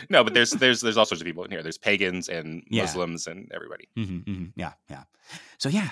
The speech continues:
Speaker 2: I d-, yeah, that, that is, uh, it, but that, that's an interesting, uh, uh, um, question to chew on right there. Yeah. Um,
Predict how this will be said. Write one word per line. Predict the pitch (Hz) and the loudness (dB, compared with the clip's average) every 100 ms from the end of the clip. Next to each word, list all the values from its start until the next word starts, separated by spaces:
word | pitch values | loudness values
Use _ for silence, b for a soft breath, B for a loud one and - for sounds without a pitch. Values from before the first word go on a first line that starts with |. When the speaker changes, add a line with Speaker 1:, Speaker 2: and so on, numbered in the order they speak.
| - | -4
Speaker 2:
I | 131 | -4
d-, | |
yeah, | 127 135 92 | 0 0 0
that, | 110 - | -4 -4
that | 104 123 | 0 0
is, | 113 110 | 0 0
uh, | 110 110 110 - _ _ _ | 0 0 -2 -6 _ _ _
it, | 117 104 - | -10 -10 -14
but | 120 113 131 - | -18 -4 0 2
that, | 135 110 | 0 0
that's | 131 123 | 0 0
an | |
interesting, | 139 139 - 120 110 | -2 -2 0 -2 0
uh, | 107 101 101 92 90 92 | -2 -2 -4 -6 -8 -10
uh, | 95 | -8
um, | 90 85 82 - | -8 -8 -12 -6
question | 135 - 98 | -4 -2 -4
to | 80 | -4
chew | 107 82 | -4 -4
on | 73 95 _ _ _ _ - | -10 -20 _ _ _ _ -16
right | 82 | -12
there. | 85 78 _ - | -12 -14 _ -12
Yeah. | 82 73 B B B B 107 | -10 -10 B B B B 2
Um, | 107 104 104 | 4 4 0